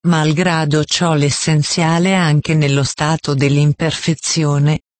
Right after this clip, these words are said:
in cui non può disporre liberamente sulla forza,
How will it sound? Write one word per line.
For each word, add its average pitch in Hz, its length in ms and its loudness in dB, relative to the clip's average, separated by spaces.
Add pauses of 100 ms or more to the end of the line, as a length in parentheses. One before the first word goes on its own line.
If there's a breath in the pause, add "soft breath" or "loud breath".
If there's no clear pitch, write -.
(160)
in 190 140 2
cui 196 300 2
non 165 200 4
può 160 220 0
disporre 160 640 0
liberamente 151 960 2
sulla 147 320 0
forza, 175 540 -2